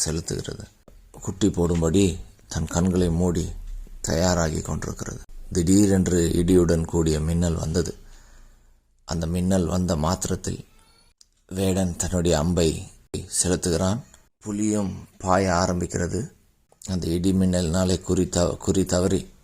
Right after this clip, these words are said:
அந்த புலியை போய் அந்த அம்பு தாக்குகிறது. இந்த மான் கண்ணை திறந்து பார்த்தவுடன் இந்த மானை தாக்க நினைத்த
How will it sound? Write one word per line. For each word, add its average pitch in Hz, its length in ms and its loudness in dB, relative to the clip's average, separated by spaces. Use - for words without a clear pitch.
அந்த 82 240 -8
புலியை 92 420 0
போய் 82 360 -2
அந்த 82 200 -2
அம்பு 87 300 -2
தாக்குகிறது. - 640 -8
இந்த 80 180 -10
மான் 87 380 -4
கண்ணை 90 360 -4
திறந்து 73 380 -4
பார்த்தவுடன் - 680 -4
இந்த 82 180 -10
மானை 90 480 -2
தாக்க 87 360 -2
நினைத்த 85 680 -2